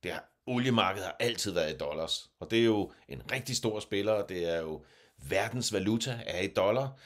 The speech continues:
Det vil amerikanerne rigtig gerne have, den skal fortsætte med. Så han var jo ude, Putin, og sige, at nu kan du købe olie her hos mig i bitcoin tilbage i sytten.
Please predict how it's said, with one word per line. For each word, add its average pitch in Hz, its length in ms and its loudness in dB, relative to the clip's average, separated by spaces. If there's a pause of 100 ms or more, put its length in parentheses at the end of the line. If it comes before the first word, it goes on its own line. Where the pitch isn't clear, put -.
(160)
Det 90 120 -4
vil 95 180 -2
amerikanerne 101 600 -4
rigtig 104 400 -2
gerne 104 260 0
have, 104 220 0 (160)
den 101 140 -6
skal 85 240 -6
fortsætte 139 540 0
med. 135 200 -2 (720)
Så 95 340 2
han 101 240 2
var 135 100 8
jo 120 80 6
ude, 113 180 4
Putin, 127 340 -2
og 117 80 -2
sige, 117 220 2
at 107 80 0
nu 110 100 0
kan 127 100 0
du 113 60 -4
købe 107 160 2
olie 110 240 2
her 113 160 2
hos 95 240 -6
mig 135 260 2 (120)
i 110 220 0 (100)
bitcoin 92 540 -4 (260)
tilbage 85 300 -2
i 90 40 -4
sytten. 95 360 -2